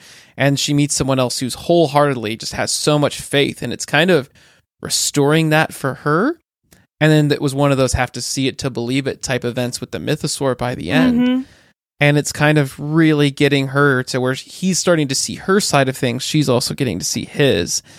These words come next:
Speaker 1: and kind of had that character growth on her end. So it's, it's just really cool to see, uh, how they fit that in. There's probably not a whole lot of dialogue this episode, but I feel like you really connect with her as a character with what she does say.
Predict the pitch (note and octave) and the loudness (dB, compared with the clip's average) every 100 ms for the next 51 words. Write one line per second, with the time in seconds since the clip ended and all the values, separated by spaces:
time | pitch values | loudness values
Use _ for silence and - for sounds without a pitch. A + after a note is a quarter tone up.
0 | - - C3 - - C#3 C3+ C3 C3 A#2 | -14 -6 -6 -6 -2 0 2 2 4 0
1 | - C#3 C#3+ - - - - - - - | 0 0 0 -2 -6 -2 -2 -4 -10 -6
2 | - - - D3+ - - F#2 - - - | -8 -6 -6 -6 -4 -2 -2 -4 -8 -16
3 | - - - D#4 G#4 E4 C#3+ C#3+ E3+ G#3 | -20 -20 -12 -6 -2 -2 -2 0 2 4
4 | D#3 C#3 - D#3 C#3+ B2+ - C#3+ C3 A#2+ | 2 0 0 0 0 -4 0 2 2 -2
5 | - _ _ _ B2+ B2+ A#2+ G#2+ - E3 | -8 _ _ _ 2 2 2 -2 0 2
6 | D3 - - F3 D#3+ D3+ C#3+ C3+ - A3 | 2 -2 0 2 4 4 4 2 2 0
7 | B3 C#3 C3 C#3 B2+ G2+ - C#3 D3 F2 | 2 4 4 2 2 -2 0 2 2 0
8 | - C#3+ - - - - - - C#3+ C3 | -4 -6 -6 -6 -6 -4 -4 -6 -6 -8
9 | C3 F3+ D3 - - - - - F3+ D3+ | -2 0 0 -2 -10 -12 -14 0 2 2
10 | C#3 C3+ F2 - - - C#2 B1+ - - | -2 -6 -8 -8 -14 -10 -10 -8 -10 -4
11 | - - - - - - - - - - | -2 0 -2 -4 -4 -6 -20 -20 -18 -4
12 | C#3+ C#3+ - B2 - - G2+ E2 D2 - | 0 0 2 0 0 -8 -4 -4 -4 -6
13 | - - | -6 -10